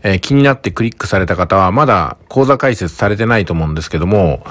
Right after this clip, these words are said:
口座の開設は非常に簡単です。えっとね、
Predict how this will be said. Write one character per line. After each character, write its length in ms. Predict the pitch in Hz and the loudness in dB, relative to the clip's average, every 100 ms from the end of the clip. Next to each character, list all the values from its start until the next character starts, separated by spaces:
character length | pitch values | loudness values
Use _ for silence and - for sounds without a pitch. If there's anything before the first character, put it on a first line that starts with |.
| - - - - - | -16 -14 -14 -14 -2
口 200 | 190 196 | 2 4
座 100 | 190 | 2
の 100 | 175 | 2
開 180 | 175 | 2
設 220 | 170 160 156 | 2 0 0
は 60 | |
非 160 | 123 127 | 0 2
常 180 | 131 127 | 2 2
に 220 | 123 110 | 0 -2
簡 260 | - 107 | -2 0
単 160 | 101 95 | 0 0
で 80 | 92 | 2
す。 220 | - - _ - - | 0 -2 _ -10 -4
え 60 | |
っ 40 | 113 | 0
と 120 | 120 | 2
ね、 200 | 98 | 0